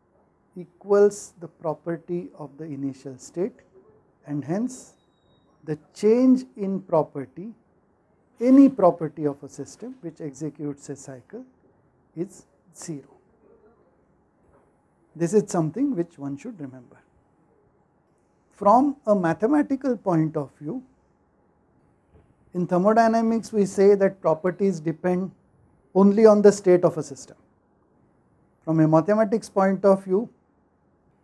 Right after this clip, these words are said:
any property is a point function, because a point represents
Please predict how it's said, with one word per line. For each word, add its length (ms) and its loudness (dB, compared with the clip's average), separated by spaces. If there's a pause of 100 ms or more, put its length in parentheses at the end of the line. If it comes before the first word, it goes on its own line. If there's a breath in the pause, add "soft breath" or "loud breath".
(120)
any 260 -2
property 640 -4 (920)
is 200 -8
a 180 -2 (640)
point 400 4
function, 420 -12 (1040)
because 500 2
a 100 -2
point 500 0
represents 800 -2